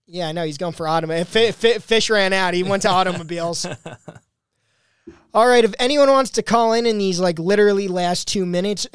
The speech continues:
Speaker 1: go for it. Uh, Ian, we're, I'm gonna start saying my goodbyes to you now.
Speaker 2: Cool. Sounds
Speaker 1: Uh,
Speaker 2: good, man.
Speaker 1: that's it, the end of the Frankie D Show.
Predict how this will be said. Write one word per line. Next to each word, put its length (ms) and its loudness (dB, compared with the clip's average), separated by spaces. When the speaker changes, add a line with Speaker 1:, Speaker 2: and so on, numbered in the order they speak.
Speaker 1:
go 200 0
for 240 0
it. 200 2
Uh, 300 -2
Ian, 280 -4
we're, 100 -6
I'm 180 -4
gonna 160 -2
start 260 -2
saying 260 -2
my 160 0
goodbyes 520 0
to 140 -8
you 120 -4
now. 360 -6
Speaker 2:
Cool. 280 -10
Sounds 100 -16
Speaker 1:
Uh, 280 2
Speaker 2:
good, 60 -12
man. 180 -16
Speaker 1:
that's 260 -2
it, 220 -8
the 220 -8
end 440 0
of 160 -4
the 100 -4
Frankie 380 -2
D 180 -2
Show. 380 2